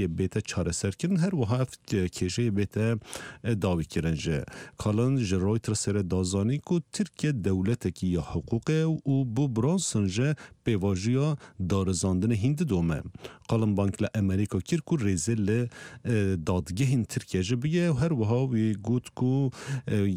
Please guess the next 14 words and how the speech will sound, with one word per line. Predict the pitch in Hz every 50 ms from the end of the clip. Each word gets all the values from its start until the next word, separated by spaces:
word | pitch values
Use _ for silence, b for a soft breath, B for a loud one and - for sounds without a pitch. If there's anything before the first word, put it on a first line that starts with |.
| 82 85
گەلێک | 107 92 95 101 92 85
دیارە | 92 95 95 98 101 101 98 -
کو | - 113 113 101
ڕێڤەبەریە | 92 85 87 85 87 87 87 90 - - - - -
ترامپ | - - 156 165 175 180 170 160
دژی | 180 175 165 170 156 - -
ترکیە | 170 156 - - 123 110 - -
کو | 95 101 113 135 156 151 107 - -
هەردوو | 95 92 98 101 104 101 110 110 101
جە | 113 123 104
هەڤڵبەندێک | 95 85 95 92 87 85 101 101 104 104 95 -
کو | - 110 101 98 98 98 95
ناتوێنە | 101 123 147 - - - 131 127 143 170 180 175 160 B B B B B B - 110 101
جەنگێکی | 117 156 151 131 101 98 98 - - 120